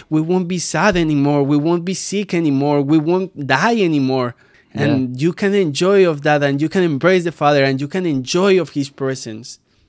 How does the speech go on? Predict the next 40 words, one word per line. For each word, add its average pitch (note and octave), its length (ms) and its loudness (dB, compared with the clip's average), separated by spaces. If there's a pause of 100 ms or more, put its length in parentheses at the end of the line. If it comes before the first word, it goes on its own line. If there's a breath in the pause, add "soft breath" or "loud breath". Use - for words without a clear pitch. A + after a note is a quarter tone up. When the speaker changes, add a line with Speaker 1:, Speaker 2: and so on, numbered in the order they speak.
Speaker 1:
Something D#3 480 -6
that D#3 120 -2
we D3 120 -2
cannot E3 320 -8
completely C#3 560 -2
do B2 200 -2
over A2+ 220 -6
here. A2+ 380 -12 (480 loud breath)
So D#3 480 2
Speaker 2:
Mm-hmm. C3+ 100 -6
Speaker 1:
this F#3+ 280 -2
anime A#3 460 0 (160)
should - 360 -2
also F#3+ 320 0
remind D3 580 -2
us C3+ 140 -6
to C3+ 100 -10
point D3 320 -6
our D#3+ 200 0
little D3 360 -2
ones B2+ 220 -6
and B2 160 -8
to C3 80 -16
point D#3 360 -2 (120)
anybody D3+ 560 2
who A#2+ 160 -4
is B2 120 -4
watching C3+ 400 -4
it A#2+ 120 -8
with A2+ 160 -8
us - 260 -16 (460 loud breath)
that D3 340 2 (280 soft breath)
this D#3 360 -6
is F3 140 -4
not D3+ 240 -4
the C3+ 200 -4
end D#3 180 -2
of C3 120 -6
the A#2+ 140 -4
road. B2 320 -2